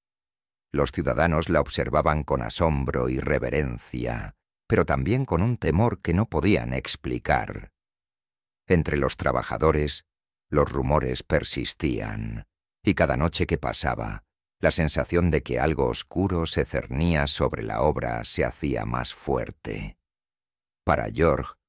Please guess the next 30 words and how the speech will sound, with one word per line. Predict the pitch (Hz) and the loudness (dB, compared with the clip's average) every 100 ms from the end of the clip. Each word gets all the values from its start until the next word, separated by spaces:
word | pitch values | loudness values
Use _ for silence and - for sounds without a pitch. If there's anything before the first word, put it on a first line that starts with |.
| _ _ _ - | _ _ _ -2
la | 71 | 0
línea | 58 82 90 85 | 2 4 4 4
entre | 80 - 67 | 2 0 0
el | 64 | -2
triunfo | - 60 80 80 - 78 | -4 -2 0 0 0 0
y | 71 | 2
la | 65 60 | 0 -2
condenación | 67 64 82 65 - 67 62 60 53 50 - _ | -2 2 2 2 -2 -2 0 -2 -4 -8 -12 _
se | - 92 | -2 0
volvía | 60 58 80 76 64 | 2 0 0 0 0
cada | 85 69 | 0 -2
vez | 55 58 53 - | -2 -4 -4 -4
más | 60 73 60 - | -2 0 -2 -4
delgada. | 65 62 62 65 60 55 52 - _ _ _ - | -4 -4 -2 -2 -2 -4 -8 -12 _ _ _ 0
Las | 73 | 0
campanas | - 67 69 73 65 | 2 0 2 2 2
de | 69 | 0
Múnich | 62 71 65 64 - - _ _ - | 0 -2 -2 -6 -12 -16 _ _ -6
resonaban | 67 - 65 69 67 65 | -4 -2 0 2 0 -2
suavemente | - 71 67 67 73 55 55 - 55 | 2 2 2 0 -2 -2 -8 -8 -8
en | 55 55 | -6 -6
la | 57 | -6
distancia, | 60 57 - 64 55 - 58 57 52 - _ _ - | -6 -4 -2 -2 -6 -8 -6 -6 -8 -14 _ _ 0
marcando | 76 - 120 123 | 2 2 2 2
el | 107 | 4
inicio | 85 98 64 62 | 2 2 -2 -2
de | 62 | 0
una | 76 65 | 0 0
nueva | 57 73 69 55 | 0 2 2 -2
jornada. | - 60 - 58 57 55 55 52 | -4 -2 -2 -4 -4 -6 -8 -10